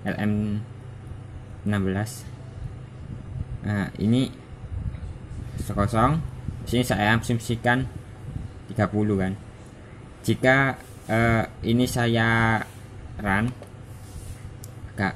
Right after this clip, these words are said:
sedikit nge-lag. Sebentar, masih menunggu. Bentar. Jadi, eh, nanti di L C D-nya itu akan menampilkan eh, suhu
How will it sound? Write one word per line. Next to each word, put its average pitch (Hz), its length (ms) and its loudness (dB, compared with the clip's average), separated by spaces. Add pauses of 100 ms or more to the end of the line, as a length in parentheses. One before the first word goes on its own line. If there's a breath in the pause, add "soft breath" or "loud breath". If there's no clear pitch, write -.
sedikit - 340 -6 (460)
nge-lag. 95 260 -2 (1300)
Sebentar, 104 380 2
masih 107 300 0
menunggu. 101 440 0 (3500)
Bentar. 110 240 -2 (1700)
Jadi, 123 400 4 (480)
eh, 120 320 6 (160)
nanti 127 400 4
di - 160 0
L 107 80 8
C 123 160 4
D-nya 120 400 4
itu 143 160 0
akan 123 400 4
menampilkan 123 960 2 (760)
eh, 110 260 2
suhu 117 560 4